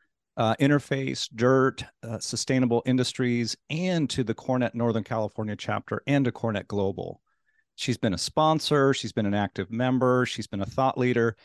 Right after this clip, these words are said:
and now she's also co-chairing the chapter's newest special interest group around sustainability. Uh, and for our listeners, a special interest group is really the precursor to the formation of a committee. And so we're,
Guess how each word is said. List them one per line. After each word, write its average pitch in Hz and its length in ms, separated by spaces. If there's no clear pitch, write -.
and 120 140
now 147 260
she's 120 400
also 123 380
co-chairing 113 880
the 104 120
chapter's 113 520
newest 120 720
special - 440
interest 110 360
group 107 240
around 104 300
sustainability. 98 920
Uh, 123 180
and 131 200
for 123 440
our 127 160
listeners, 139 720
a 113 80
special - 380
interest 120 320
group 120 220
is 117 140
really 170 220
the 117 120
precursor 120 800
to - 340
the 104 80
formation 110 640
of 104 140
a 98 80
committee. - 640
And 107 120
so 117 360
we're, 120 240